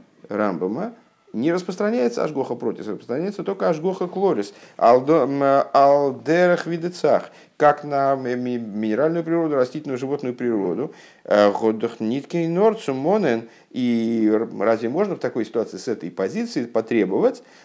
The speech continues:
Аздеребеша Золзих Цузе Ароб Трогн Митаки Слабшус,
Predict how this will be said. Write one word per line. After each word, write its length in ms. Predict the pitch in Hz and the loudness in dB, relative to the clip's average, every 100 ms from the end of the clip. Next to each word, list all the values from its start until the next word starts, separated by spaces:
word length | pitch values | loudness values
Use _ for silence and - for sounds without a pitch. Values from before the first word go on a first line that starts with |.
| _ | _
Аздеребеша 880 | - 131 120 120 156 214 202 180 165 | 4 4 4 2 4 2 0 0 0
Золзих 580 | 123 117 180 214 185 180 - 135 135 123 - | 0 0 2 2 2 -2 -2 -4 -2 -2 -2
Цузе 480 | 120 113 156 175 | -4 -2 0 2
Ароб 420 | 151 127 151 185 - | 4 4 2 0 -4
Трогн 520 | 147 151 139 139 139 | 2 4 4 0 -4
Митаки 340 | 123 117 117 | -4 -4 -6
Слабшус, 560 | 107 117 135 156 - | -6 -2 -2 -2 -8